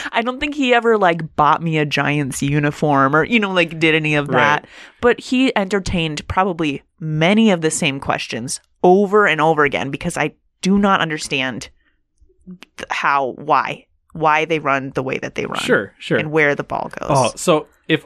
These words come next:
Speaker 2: I, if I bought you a
Speaker 1: <laughs>
Speaker 2: throwback Eli Manning jersey, would you wear it?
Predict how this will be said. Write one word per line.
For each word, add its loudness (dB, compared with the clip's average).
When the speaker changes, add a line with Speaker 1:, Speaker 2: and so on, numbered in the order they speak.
Speaker 2:
I, 0
if -2
I 2
bought -4
you -2
a -2
Speaker 1:
<laughs> -6
Speaker 2:
throwback 0
Eli -2
Manning -2
jersey, -2
would -2
you 0
wear 2
it? 0